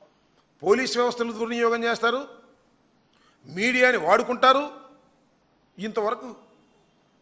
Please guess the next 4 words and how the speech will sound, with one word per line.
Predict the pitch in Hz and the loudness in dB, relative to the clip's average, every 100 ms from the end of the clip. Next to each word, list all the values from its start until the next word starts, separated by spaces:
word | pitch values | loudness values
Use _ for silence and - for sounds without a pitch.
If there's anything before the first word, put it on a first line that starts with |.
| _ _ _ - | _ _ _ -10
ఒక | 170 185 | -2 -2
అంశం | 190 247 240 | 0 0 0
అయితే, | 190 220 190 170 185 - - _ _ _ _ _ _ _ _ _ _ _ _ _ _ _ | 0 0 0 -2 -6 -16 -20 _ _ _ _ _ _ _ _ _ _ _ _ _ _ _
చివరికి | - 156 208 233 233 202 180 185 180 | -16 -12 -12 -12 -14 -16 -14 -16 -20